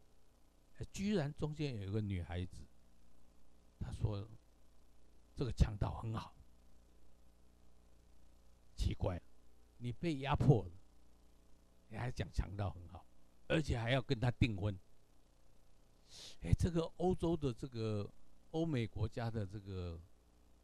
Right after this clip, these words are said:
学者，奇怪，为什么有这种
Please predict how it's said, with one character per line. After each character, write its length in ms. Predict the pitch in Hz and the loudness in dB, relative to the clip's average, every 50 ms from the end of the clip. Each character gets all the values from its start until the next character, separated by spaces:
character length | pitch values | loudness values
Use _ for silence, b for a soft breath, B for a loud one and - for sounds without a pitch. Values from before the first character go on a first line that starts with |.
| - - - - - - - - - - - - - - - - - | -20 -20 -20 -20 -20 -20 -20 -20 -20 -20 -20 -20 -18 -18 -18 -18 -14
学 260 | - - - 107 113 | -10 -6 -4 -4 -4
者， 260 | - - 92 78 73 - - - - - - - - - - - - - - - - - - | -4 -6 -8 -8 -10 -14 -18 -20 -20 -20 -20 -20 -20 -18 -20 -20 -20 -20 -20 -14 -10 -10 -8
奇 200 | - - 95 98 | -8 -8 -8 -6
怪， 240 | - - 95 92 82 - - - | -6 -6 -6 -6 -8 -10 -12 -8
为 120 | - 147 | -6 -4
什 160 | 135 - - 87 | -2 0 -2 -2
么 100 | 85 87 | -2 -4
有 120 | 76 73 - | -8 -10 -8
这 120 | - 110 104 | -6 -4 -4
种 160 | 90 69 | -4 -6